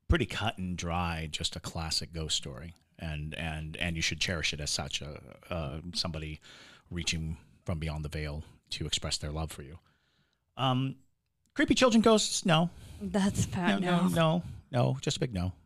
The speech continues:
Speaker 1: I, I, I, I'm not, uh, n-, I'm not a fan of creepy children ghosts. And I think we've said this on the podcast
Speaker 2: Mm-hmm.
Speaker 1: before, but, um, when children pass,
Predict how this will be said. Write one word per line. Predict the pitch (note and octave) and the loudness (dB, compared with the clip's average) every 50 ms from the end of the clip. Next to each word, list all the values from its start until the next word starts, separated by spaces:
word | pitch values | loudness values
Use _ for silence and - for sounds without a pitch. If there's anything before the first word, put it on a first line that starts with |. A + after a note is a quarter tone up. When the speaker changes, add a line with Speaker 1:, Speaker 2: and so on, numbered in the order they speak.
| _ _ - | _ _ -2
Speaker 1:
I, | - A#2 | 0 0
I, | G#2+ - F#2 G2+ G#2 G#2 - G#2 G#2 G#2+ G#2+ - | 0 0 0 0 0 2 2 2 2 2 2 2
I, | G#2+ G#2+ | 2 2
I'm | G#2 G2+ G2+ | 2 2 2
not, | G#2 G#2 G#2 - - - - _ _ - | 2 2 2 0 -2 -6 -14 _ _ -4
uh, | F#2+ F#2 F#2 F2 E2+ E2+ F#2+ G2 G2+ G#2 - - - - - - - - _ _ _ _ _ _ _ _ _ _ - - | -2 0 0 0 0 -2 -4 -4 -6 -8 -12 -16 -20 -20 -20 -20 -20 -20 _ _ _ _ _ _ _ _ _ _ -8 -4
n-, | A2 A2 A2+ A2 A2 A2 A2 - - A#2 A#2 - | -4 -2 -2 -2 -4 -6 -8 -10 -12 -12 -6 -4
I'm | G#2+ A2 | -2 0
not | A2+ G2+ E2+ | 0 0 -2
a | |
fan | - - - E2+ E2 E2 E2 E2 E2+ F2 E2 - _ _ _ _ _ _ _ _ | -4 -4 -4 -2 -2 -2 -2 -2 -4 -6 -8 -10 _ _ _ _ _ _ _ _
of | - E2 E2 D#2+ D#2+ - - _ _ _ | -4 -4 -4 -4 -6 -10 -16 _ _ _
creepy | - - E2 - | -6 -6 -6 -4
children | - - E2 D#2 D#2+ | -4 -4 -4 -4 -4
ghosts. | D#2 D#2+ D#2 E2 - - - - - - - - - - - - - | -4 -4 -4 -2 -2 -2 -2 -4 -6 -10 -14 -20 -20 -20 -20 -8 -2
And | A2 G#2+ | 0 0
I | G#2+ | 2
think | - D#3 B2+ | 2 0 0
we've | C3 A#2 | 0 0
said | - B2+ G#2+ F#2+ | 0 -2 -2 -2
this | G#2 F#2 | -2 -2
on | G2 F#2 | -4 -4
the | E2+ | -4
podcast | - G2 F#2+ - F#2 F2+ F#2 | -4 -4 -4 -2 -2 -2 -2
Speaker 2:
Mm-hmm. | G2 F2+ | -4 -4
Speaker 1:
before, | - - G#2 F#2+ F2+ | -4 -2 -2 -2 0
but, | E2+ E2+ F2+ F2 E2+ - - - | 0 0 -2 -2 -2 -6 -8 -6
um, | - F2+ F2 E2+ E2+ E2 E2+ F2+ - _ _ _ _ _ - - - _ _ _ | -4 -4 -2 -4 -4 -4 -6 -8 -10 _ _ _ _ _ -20 -20 -20 _ _ _
when | - A2+ | -4 -2
children | A2 - F#3 A3 F3+ D3 A#2+ | 0 0 0 0 0 0 0
pass, | G#2+ - - D2 C#2 - - - - - | -2 -2 -4 -6 -8 -8 -6 -6 -6 -6